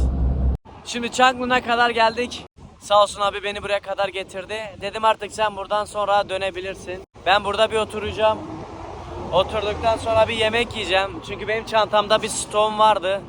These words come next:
Onunla bir kahvaltı yapayım. Dünden kalan bir içeceğim. Ve dünden kalan bir yemeğim.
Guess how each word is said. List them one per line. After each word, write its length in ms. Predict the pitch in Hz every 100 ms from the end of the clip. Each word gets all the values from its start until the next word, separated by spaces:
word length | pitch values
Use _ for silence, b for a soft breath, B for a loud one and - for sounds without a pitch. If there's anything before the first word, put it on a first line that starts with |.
| 226 - -
Onunla 240 | 180 185 185
bir 60 | 196
kahvaltı 480 | - 175 170 -
yapayım. 320 | 196 - - - - - - - -
Dünden 340 | 170 190 196 190
kalan 320 | 190 196 190
bir 60 |
içeceğim. 500 | 190 190 165 165 185 185 - - - - - - - - - - -
Ve 120 | 175
dünden 340 | 170 180 196 190
kalan 340 | 180 185 190
bir 60 | 185
yemeğim. 420 | 175 170 170